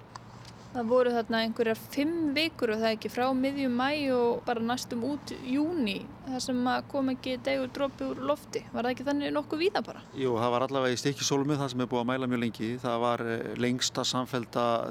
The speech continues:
Speaker 2: eh, s-, lengsti samfelldi þurrkur þar í, í sögu mælinga. En hann er kannski ekki eini mælikvarðinn, en hann er samt ákveðin vísbending um, eh, þessa þurrka sem hafa verið hérna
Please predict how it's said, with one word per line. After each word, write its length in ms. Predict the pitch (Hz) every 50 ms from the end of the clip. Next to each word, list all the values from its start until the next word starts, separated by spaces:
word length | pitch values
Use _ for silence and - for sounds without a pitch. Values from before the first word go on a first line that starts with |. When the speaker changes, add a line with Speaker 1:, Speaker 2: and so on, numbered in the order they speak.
| 110 - - -
Speaker 2:
eh, 420 | 117 123 117 - - 123 - -
s-, 160 | - - - - -
lengsti 400 | 123 123 127 - - - 135 -
samfelldi 480 | 131 127 117 127 110 - - 139 127 120 113 -
þurrkur 340 | 139 135 - - - 127 117 107 120
þar 240 | 123 123 120 120
í, 80 | 120 120 120 123 117
í 20 |
sögu 240 | - 131 123 120 113
mælinga. 400 | 117 120 113 107 107 - 123 131 143 - - - - - - - - - - - - - - -
En 480 | - 120 113 117 117 117 120 123 120 127
hann 240 | 117 120 135 143
er 80 | 143 -
kannski 220 | 151 135 139 131
ekki 260 | 123 135 135 131 135 143
eini 240 | 160 175 170 160
mælikvarðinn, 640 | 160 156 143 139 123 - 131 117 110 113 127 131 131
en 80 | 127 117
hann 160 | 131 143 170
er 80 | 185 165
samt 240 | - 165 - -
ákveðin 400 | - 185 202 - - 185 175 165
vísbending 640 | 165 208 220 214 - - - 156 131 104 - 110 98 - - -
um, 480 | - 143 165 196 214 208 196 170 147 -
eh, 400 | 113 127 113 - 123 127 - 151
þessa 240 | 160 156 - - 139 -
þurrka 320 | 175 165 - - - 151 131
sem 160 | 139 131 135
hafa 240 | 135 135 131 127 127 127
verið 320 | 139 139 131 127 117 123 127
hérna 260 | 123 117 120 120 117